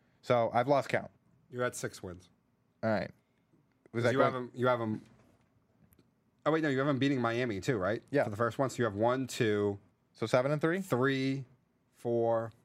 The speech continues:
Speaker 2: five, six, seven. No, wait. I, no. Bro, you have 'em at a lot of wins. Holy crap. One, two,
Speaker 1: <laughs>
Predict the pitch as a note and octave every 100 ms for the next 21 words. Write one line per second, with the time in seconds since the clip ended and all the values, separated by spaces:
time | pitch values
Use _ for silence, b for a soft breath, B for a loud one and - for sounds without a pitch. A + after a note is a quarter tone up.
0 | - A2 G#2+ G#2 G#2 G#2 F#2+ G2 - -
1 | G2+ - - - - _ _ _ _ -
2 | A#2 G#2 F#2 G2 F#2 F#2 - _ _ _
3 | _ _ _ _ _ _ _ _ _ _
4 | _ C#3 G#2 E2 D2+ - _ B2 B2 A2
5 | - - _ _ A#2 F#2+ B1 - _ _
6 | _ _ _ _ _ - G2+ B2 E3+ C3
7 | E2 D#2 F2 G#2 F2+ G#2 D#2+ - A2+ -
8 | G#2+ F2 - b b b - B2 F3 G#3
9 | - E3 C3 A2 A#2 B2 - _ _ _
10 | _ _ _ _ _